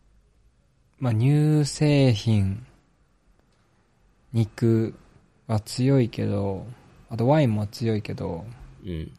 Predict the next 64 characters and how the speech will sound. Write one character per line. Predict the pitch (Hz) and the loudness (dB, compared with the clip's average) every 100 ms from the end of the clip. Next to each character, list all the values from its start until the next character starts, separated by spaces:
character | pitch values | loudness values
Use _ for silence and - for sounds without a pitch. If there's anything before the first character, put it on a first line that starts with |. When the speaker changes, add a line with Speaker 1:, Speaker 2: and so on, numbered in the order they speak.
| _ _ _ _ _ - - _ _ _ _ _ _ _ _ | _ _ _ _ _ -20 -20 _ _ _ _ _ _ _ _
Speaker 1:
テ | - 135 | -8 -8
ク | - | -2
ノ | 196 214 | 0 2
ロ | 220 | 2
ジ | 190 160 | 2 2
ー | 117 | 2
で | |
代 | 107 110 110 | 2 0 0
表 | - 117 | -2 -4
的 | 113 104 113 | -4 -4 -2
な | 113 107 110 110 - - _ _ - | 0 0 -2 -4 -6 -12 _ _ -6
会 | 110 104 | -2 -2
社、 | - 107 110 123 _ _ _ _ _ _ _ _ _ - | -2 -6 -6 -10 _ _ _ _ _ _ _ _ _ -8
あ | 117 | -4
の、 | |
キ | 104 202 | 0 2
ャ | |
ン | 175 | 2
バ | 107 | 2
っ | |
て | - - | -4 -8
い | 104 | -6
う | 104 | -6
さ、 | 104 107 - _ _ _ _ _ - | -8 -10 -16 _ _ _ _ _ -12
Speaker 2:
う | |
ん。 | 98 87 | -8 -6
Speaker 1:
誰 | 120 135 | 0 2
も | 139 | 2
が | 107 | 2
デ | 104 | 0
ザ | 113 | 2
イ | 107 | 0
ン | 92 | -2
で | 95 | -6
き | 98 | -6
る、 | 90 - - | -10 -10 -10
な | |
ん | 101 | -8
か | |
テ | - 131 | -2 -2
ン | |
プ | 117 127 | 0 0
レ | |
ー | |
ト | 107 | -2
豊 | 92 98 92 | -4 -6 -4
富 | 98 | -6
な | 92 92 - | -6 -10 -4
ウ | |
ェ | 101 | -2
ブ | 101 | 0
サ | 104 | -2
イ | |
ト | 92 | -2
が | 90 | -8
あ | |
ん | - | -10
の。 | - - _ _ _ _ _ _ _ - | -12 -16 _ _ _ _ _ _ _ -6
Speaker 2:
う | |
ん | |
う | |
ん | |
う | |
ん | 107 | -4